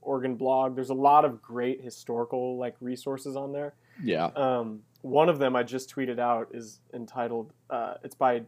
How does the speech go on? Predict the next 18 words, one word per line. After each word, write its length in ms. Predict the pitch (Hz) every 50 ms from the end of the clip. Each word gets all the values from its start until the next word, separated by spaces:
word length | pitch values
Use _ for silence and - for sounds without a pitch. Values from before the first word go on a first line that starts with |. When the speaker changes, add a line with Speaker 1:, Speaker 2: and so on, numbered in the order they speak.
| _
Speaker 1:
Charles 380 | - - - 131 127 123 117 -
Fisher, 460 | - - 127 - - 127 117 120 - _ _ _ _ _ _ _ _ _ _ _ _ _ _ _ _ _
A 80 | 127 120
K 160 | - - 117
A 40 | 120
Mister 340 | 120 117 117 117 - - 123
Fish 320 | - - 131 123 - -
Duck. 260 | - 123 113 113 - _ _ _ -
Uh, 160 | 127 120 123
it's 100 | 117 -
called 180 | - 160 143 139
Husky 320 | - 208 202 196 - 180
Hubris, 540 | - - 151 151 135 135 127 120 117 - -
quote, 340 | - - - 139 131 127 -
"Why 220 | 123 123 131 127 131
We 120 | 131 127
Fight." 400 | 120 - - 110 95 95 98 - _ _ _ _ _ _ _ _ _ _ _ -
Um, 480 | 127 127 127 123 120 117 117 110 92